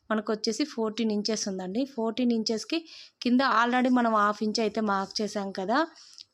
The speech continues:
ఖర్చు కోసము. తర్వాత ఇక్కడ పైన ఎగ్జాక్ట్లీ హైట్ చూసాం కాబట్టి ఖర్చు అనేది పైకి పెట్టుకోవాలి. లేదు, మనం షోల్డర్ దగ్గర ఖర్చుతో చూసుకుంటే అవసరం లేదు. ఇక్కడ ఖర్చు వదిలిపెట్టి చూశాను కదా నేను, చూసారా?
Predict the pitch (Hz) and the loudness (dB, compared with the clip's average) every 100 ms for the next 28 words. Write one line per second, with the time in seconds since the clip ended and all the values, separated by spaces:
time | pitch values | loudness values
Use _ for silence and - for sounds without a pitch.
0 | - 233 214 - 226 208 214 208 320 - | -6 -4 -2 -4 -4 -2 -2 0 -2 -2
1 | _ _ _ 226 233 226 285 330 277 254 | _ _ _ -2 2 2 2 2 2 -2
2 | 240 214 220 208 - _ _ _ - - | 0 2 2 -2 -6 _ _ _ -20 -6
3 | 220 190 262 269 277 254 220 247 233 233 | -4 2 2 4 4 2 2 -2 -2 -2
4 | 233 226 214 208 202 214 311 262 233 240 | 0 0 2 0 2 0 0 0 0 0
5 | 214 233 285 226 214 - 185 - 196 180 | 0 0 0 0 0 -4 -6 -6 -4 -4
6 | 175 - - - - 226 233 247 269 240 | -6 -10 -20 -20 -4 0 2 2 4 4
7 | 233 226 220 226 233 233 233 233 214 - | 2 2 0 2 2 0 -2 0 -2 -2
8 | 226 220 220 208 - 214 277 359 - 220 | -2 -2 -2 -6 -4 -2 0 -2 0 -2
9 | 214 220 202 185 214 320 - - - _ | 0 0 0 0 0 0 -2 -20 -20 _
10 | - 240 233 226 220 254 254 220 - 214 | -6 -4 0 -2 0 0 0 0 0 0
11 | 233 233 247 240 202 196 202 196 190 196 | 0 0 -2 -2 -2 -2 -4 -4 -4 -4
12 | 190 240 320 - - - _ - 226 220 | -2 -2 -2 -4 -20 -20 _ -8 -4 -2
13 | 220 | -2